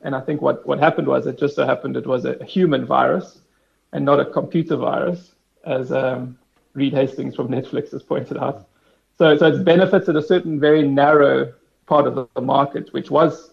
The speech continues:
in our opinion, quite expensive already, and the part of the market that we're invested in, which, which actually is more sensitive to the human, the human dynamic,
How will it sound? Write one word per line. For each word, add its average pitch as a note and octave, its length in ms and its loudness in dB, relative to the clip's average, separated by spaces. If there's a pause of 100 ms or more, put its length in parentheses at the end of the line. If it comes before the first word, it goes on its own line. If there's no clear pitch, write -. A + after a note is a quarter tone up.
(120)
in C#3+ 100 -2
our D3 160 2
opinion, C3 320 -2
quite - 220 0
expensive - 480 -8
already, - 420 -6 (380)
and C3+ 240 -4
the C3+ 40 -6
part D#3+ 200 4
of D3 80 6
the C#3 40 2
market C#3 360 0
that B2+ 100 -4
we're C#3+ 180 6
invested C3 400 -4
in, B2+ 140 -6
which, B2+ 300 -10
which - 120 -14
actually - 360 -2
is - 320 -8 (300)
more D3+ 200 0
sensitive D3+ 560 -2
to D#3 100 -6
the C3+ 80 -2
human, C#3+ 580 -2 (320)
the C#3+ 80 -6
human D#3+ 340 2
dynamic, C3 520 -2